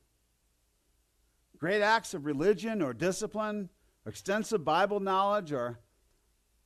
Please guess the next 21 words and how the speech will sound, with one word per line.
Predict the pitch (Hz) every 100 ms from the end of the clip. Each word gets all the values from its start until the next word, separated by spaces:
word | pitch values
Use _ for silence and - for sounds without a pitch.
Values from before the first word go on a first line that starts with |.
| - -
even | 185 220
guiding | 160 170 202 214 202 165
others, | 190 208 220 220 - - - _ _ _ _ _ _ -
none | 175 302
of | 311
those | 285 202
matter | 196 220 269 202 139 165 - _ _ _ _ _ _ _ _ _
if | 156 147
the | 151
heart | 160 247 214 - - _ _ _ _ _ _ _ _ _ _ _
doesn't | 151 147 160
truly | - 185 190 165 160 151 _ _ _ _ _ -
know | 127 127
God. | 117 143 127 95 95 _ _ _ _ _ _ _ _ _ _ _ _ _ _ _ _ _ _ -
In | 104
the | 117 147
end, | 185 214 202 170
such | 170 147 -
deeds | 151 160 143
are | 113
self-centered | - 139 147 - 143 156 190